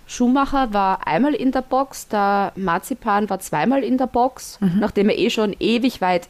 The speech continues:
Speaker 1: hinter Schumacher unterwegs war. Entweder das Auto hat was gehabt oder keine Ahnung.
Speaker 2: Mhm.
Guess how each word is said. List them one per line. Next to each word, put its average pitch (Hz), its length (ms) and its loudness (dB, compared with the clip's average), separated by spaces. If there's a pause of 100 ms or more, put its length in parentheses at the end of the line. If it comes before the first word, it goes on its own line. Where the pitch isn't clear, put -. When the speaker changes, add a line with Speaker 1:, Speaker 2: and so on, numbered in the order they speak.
Speaker 1:
hinter 240 640 2 (100)
Schumacher 247 440 2
unterwegs 226 540 -2
war. - 100 2
Entweder 190 460 0
das 165 160 -8
Auto 214 340 0
hat 233 200 -2
was 226 240 -6
gehabt - 360 -6
oder 175 240 -2
keine 180 380 -6
Ahnung. 190 420 -4 (760)
Speaker 2:
Mhm. 190 260 2